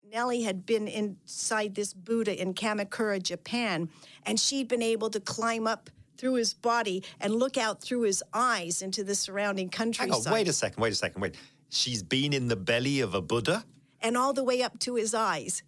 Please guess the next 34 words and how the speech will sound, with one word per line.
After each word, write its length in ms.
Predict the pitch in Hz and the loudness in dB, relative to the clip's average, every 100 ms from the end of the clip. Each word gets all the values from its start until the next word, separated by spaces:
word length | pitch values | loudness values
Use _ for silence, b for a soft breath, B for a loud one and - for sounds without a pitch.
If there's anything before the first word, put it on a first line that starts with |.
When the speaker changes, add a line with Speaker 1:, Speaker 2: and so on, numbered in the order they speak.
| _ | _
Speaker 2:
How 200 | - 160 | 0 2
does 200 | 170 170 | 2 0
that, 260 | 151 160 - | 0 0 -2
uh, 340 | - - - - - 190 - - _ _ _ _ _ _ | -6 -6 -8 -12 -14 -18 -18 -20 _ _ _ _ _ _
I 140 | - 104 | -2 0
didn't 320 | 120 110 104 | 0 -4 -2
know 160 | 117 127 | 0 2
you 160 | 147 | 0
could 180 | 180 254 | -2 0
do 200 | 339 330 | 4 4
that. 140 | - - | 2 2
Speaker 1:
Oh, 120 | 330 | 2
he's 260 | 277 330 330 | 2 0 0
a 60 | |
metal 440 | 294 277 294 240 220 | 2 2 2 0 0
Buddha. 460 | 185 185 170 139 - - | 2 0 0 -4 -6 -12
He's 200 | - 262 | -2 0
a 80 | 277 | 2
five-story 800 | 240 277 277 285 - - 294 277 | 2 2 2 2 -2 0 0 0
high 260 | 254 254 254 | 0 0 0
metal 340 | 247 247 269 | 0 0 0
Buddha. 280 | 226 269 240 - | -2 -6 -10 -6
Speaker 2:
Yeah. 160 | 240 233 | 0 2
Speaker 1:
Neither 220 | 349 349 | 2 0
did 220 | 294 320 | -2 -2
I. 300 | 320 359 381 - B B - | 0 0 0 -2 B B 2
I 100 | 311 | 4
mean, 180 | 320 302 | 4 2
I 120 | 277 | 2
knew 260 | 269 320 311 | 2 2 0
that 140 | 247 | -2
Nellie 340 | 240 311 403 | 0 0 0
did 200 | 277 262 | 0 0
it, 140 | 233 | 0